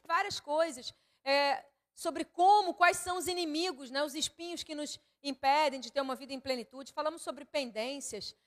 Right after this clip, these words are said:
né? Falamos sobre tantas coisas, mas hoje eu quero fechar essa palavra falando com você sobre algo muito importante. Querido, não tem como você viver uma vida de plenitude nessa terra. Não tem como você ser feliz de fato e verdade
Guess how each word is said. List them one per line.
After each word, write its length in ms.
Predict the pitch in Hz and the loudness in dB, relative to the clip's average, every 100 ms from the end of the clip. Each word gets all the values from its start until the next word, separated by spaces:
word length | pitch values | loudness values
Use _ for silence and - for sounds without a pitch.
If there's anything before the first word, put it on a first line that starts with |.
| _ - | _ -2
né? 260 | 185 214 - _ | 2 2 -2 _
Falamos 260 | 330 349 370 | 4 4 4
sobre 200 | 359 311 | -2 -4
tantas 420 | - 415 427 - | -6 -6 -4 -4
coisas, 400 | - 339 381 302 | -2 0 0 -2
mas 240 | 302 320 311 | -2 -2 0
hoje 220 | 381 349 | -2 -2
eu 80 | 349 | -2
quero 280 | 330 330 - _ - | -2 -2 -8 _ 0
fechar 340 | 294 - 349 | 0 2 0
essa 200 | 427 440 | 2 0
palavra 600 | 381 285 262 277 277 277 - _ _ _ _ | 2 4 4 2 -2 -10 -12 _ _ _ _
falando 280 | 311 381 381 | -2 -2 -4
com 120 | 339 | -4
você 280 | 311 311 349 | -2 -4 -8
sobre 260 | 349 320 | -8 0
algo 220 | 330 320 | 2 2
muito 400 | 320 330 427 494 | -6 -6 -4 -2
importante. 760 | 427 349 - 220 196 175 - - _ _ _ _ _ | -4 -4 -4 -6 -6 -10 -14 -16 _ _ _ _ _
Querido, 260 | 349 392 359 | 0 0 2
não 160 | 370 | -2
tem 180 | - 392 | -2 -6
como 200 | 370 370 | -6 -6
você 260 | 349 349 - | -6 -6 -10
viver 320 | 277 262 320 | -12 0 0
uma 160 | 302 302 | 2 -4
vida 220 | 311 277 | -6 -12
de 80 | 285 | -6
plenitude 480 | 320 311 - 247 | -4 -4 -10 -14
nessa 260 | 262 262 277 | -12 -10 -12
terra. 340 | - 202 190 | -4 -4 -4
Não 160 | 220 277 | -8 -10
tem 140 | 339 | -10
como 160 | - 339 | -10 -10
você 220 | 311 311 | -10 -10
ser 160 | - 311 | -10 -8
feliz 420 | 311 247 311 302 | -4 -4 -6 -12
de 120 | 247 | -14
fato 300 | - 285 311 | -8 -8 -6
e 40 | 294 | -6
verdade 520 | 320 214 190 185 | -6 -4 -4 -4